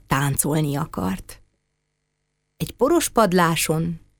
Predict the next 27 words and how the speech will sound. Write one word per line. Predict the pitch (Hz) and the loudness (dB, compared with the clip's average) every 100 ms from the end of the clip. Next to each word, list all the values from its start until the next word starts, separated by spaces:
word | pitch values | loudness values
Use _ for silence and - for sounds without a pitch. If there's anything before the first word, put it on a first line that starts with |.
| - | -2
egy | 156 160 | 2 6
rozoga | 196 190 170 160 | 6 6 4 4
öreg | 180 170 151 | 4 4 2
szekrény | - 175 - 165 156 | 0 0 0 2 4
mélyén | 160 185 185 170 165 | 4 6 4 4 2
pihent | 170 156 143 151 | 0 0 0 -2
egy | 131 - | -6 -6
pár | - 185 226 - | 0 0 0 -2
kopott | - 143 170 160 | -4 0 0 0
bőrcipő. | 131 131 127 - 151 - 147 151 _ _ _ _ - _ _ _ | -2 -2 -2 -4 -4 -2 -2 -2 _ _ _ _ -20 _ _ _
Valaha | 165 170 185 165 160 | 2 4 6 6 2
krémesen | - 165 214 208 151 147 139 | 2 4 6 6 4 0 0
fehér | - 139 147 147 | -2 -2 2 0
volt | 147 156 160 | 2 0 0
a | 151 | 0
bőre, | 160 156 156 156 - _ _ _ _ - | 2 4 2 0 -10 _ _ _ _ 2
orrán | 165 220 220 185 | 4 4 4 4
és | 160 147 - | 2 2 2
sarkán | 220 220 - 156 156 | 2 2 2 0 0
elegáns | 170 156 156 151 156 - | 2 2 4 2 2 2
varrás | 165 160 160 160 | 2 4 4 2
díszelgett, | 160 170 - 160 160 165 170 - - - - - | 0 -2 2 2 2 2 -2 -6 -20 -20 -20 -12
s | - | 0
ha | 208 | 2
szólt | 196 311 370 - | 4 4 4 4
a | 208 | 4
zene, | 247 240 220 | 6 4 2